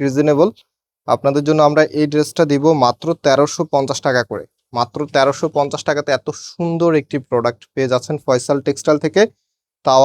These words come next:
আবার ইন্ডিয়ান রেলসা ব্র্যান্ডের ইন্সপায়ার্ড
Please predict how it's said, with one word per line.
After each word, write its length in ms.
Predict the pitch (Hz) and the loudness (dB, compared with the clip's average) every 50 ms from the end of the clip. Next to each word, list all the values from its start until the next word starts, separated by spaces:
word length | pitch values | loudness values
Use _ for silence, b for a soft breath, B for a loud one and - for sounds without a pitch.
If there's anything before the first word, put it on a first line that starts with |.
| 139 143 | 6 6
আবার 160 | 147 156 156 147 - 151 | 4 4 2 0 -2 -8
ইন্ডিয়ান 320 | 147 147 139 147 156 160 156 147 123 120 120 | -8 -4 0 2 2 2 0 -2 -4 -2 -2
রেলসা 520 | 127 135 147 143 - - - - 180 170 170 165 147 - | 0 0 0 -2 -4 -8 -4 0 2 4 4 2 0 -4
ব্র্যান্ডের 480 | 127 123 135 139 147 147 131 127 147 170 - _ _ _ _ _ _ _ - 135 | -2 0 2 2 2 2 0 0 -2 -2 -6 _ _ _ _ _ _ _ -8 -6
ইন্সপায়ার্ড 520 | 135 139 135 - - - 147 139 139 135 | -4 -4 -6 -6 -6 0 2 2 2 2